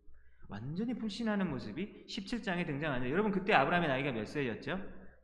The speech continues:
구십구 세. 그러니까 지금 애기 생기기 몇 달 전이에요. 아기 생기기 몇 달 전까지도 아직까지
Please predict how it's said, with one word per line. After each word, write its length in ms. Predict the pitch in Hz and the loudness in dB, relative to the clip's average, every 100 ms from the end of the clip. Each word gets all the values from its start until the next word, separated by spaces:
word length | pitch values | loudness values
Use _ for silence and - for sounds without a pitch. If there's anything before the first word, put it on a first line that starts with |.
| - | -12
구십구 500 | 120 - 190 - 113 | -6 -6 -6 -8 -8
세. 280 | 104 87 - - - - - _ _ _ - - - | -8 -10 -14 -20 -20 -20 -20 _ _ _ -16 -12 -12
그러니까 140 | - 175 | -2 -2
지금 280 | 180 196 180 | 2 4 4
애기 220 | 135 196 | 4 4
생기기 360 | 196 202 185 175 | 2 2 0 2
몇 180 | 127 | 2
달 160 | 127 208 | 2 2
전이에요. 720 | 175 131 107 139 135 98 - - - - - - - - - - 143 | 2 0 0 -2 -4 -6 -8 -10 -12 -16 -18 -20 -20 -20 -18 -4 2
아기 160 | 202 | 4
생기기 320 | 240 254 233 196 | 4 4 6 10
몇 180 | 196 | 12
달 160 | 196 294 | 12 12
전까지도 680 | 269 254 254 240 202 202 180 | 12 10 8 8 6 8 10
아직까지 880 | 147 220 - 214 202 202 226 220 | 10 6 8 8 8 4 2 2